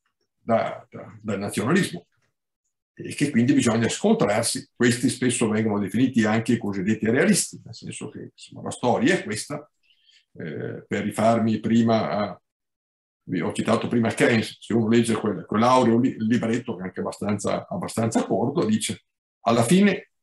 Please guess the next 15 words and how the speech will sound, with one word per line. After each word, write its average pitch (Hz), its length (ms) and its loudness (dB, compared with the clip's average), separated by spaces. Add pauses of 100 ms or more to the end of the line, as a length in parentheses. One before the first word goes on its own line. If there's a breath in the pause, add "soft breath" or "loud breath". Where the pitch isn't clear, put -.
Clemenceau 123 680 0 (360)
si - 220 -6
comportò 123 520 2
a 98 40 0
Versailles 113 560 -2 (260)
come 127 380 -2
si - 120 -14
sarebbe 104 340 -2
comportato 107 520 -6
Bismarck, - 540 -8 (800)
dando 123 380 2
per 117 160 2
inevitabile 110 680 0
il 110 220 -4
conflitto 107 840 -2